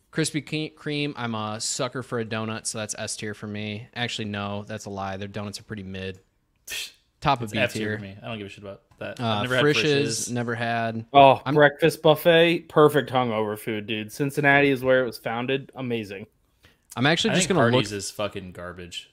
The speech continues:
Speaker 1: I'm just gonna look through this real quick and pull off the places that I have had from here and just that I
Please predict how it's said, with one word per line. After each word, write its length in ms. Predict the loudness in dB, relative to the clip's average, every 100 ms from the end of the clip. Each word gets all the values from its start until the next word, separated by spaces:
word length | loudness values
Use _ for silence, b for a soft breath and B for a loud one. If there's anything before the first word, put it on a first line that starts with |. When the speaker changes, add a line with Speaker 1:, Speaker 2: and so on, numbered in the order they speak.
| -2
Speaker 1:
I'm 140 | 0
just 140 | 0
gonna 120 | 2 2
look 240 | 2 0
through 160 | -2 0
this 240 | 0 0
real 200 | -2 -2
quick 240 | -2 -4 -4
and 140 | -8
pull 260 | -2 -2 0
off 340 | 0 -2 -4 -6
the 100 | -8
places 500 | -4 -4 -4 -6 -6
that 100 | -6
I 60 | -6
have 320 | -6 -8 -6
had 460 | -4 -4 -4 -8 -16 _
from 180 | -12
here 320 | -8 -6 -6 -6
and 120 | -8
just 280 | -6 -6 -8 _ -6
that 120 | -4
I 200 | -4